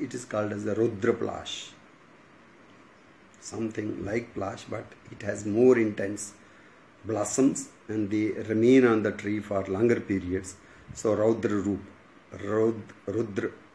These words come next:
Plash. This particular tree, decorative tree, ornamental tree, most beautiful tree,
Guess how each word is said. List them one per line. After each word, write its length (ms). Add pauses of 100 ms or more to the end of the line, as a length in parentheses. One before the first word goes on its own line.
(180)
Plash. 600 (1800)
This 320 (120)
particular 680 (380)
tree, 280 (400)
decorative 680
tree, 260 (160)
ornamental 600
tree, 340
most 360
beautiful 460
tree, 320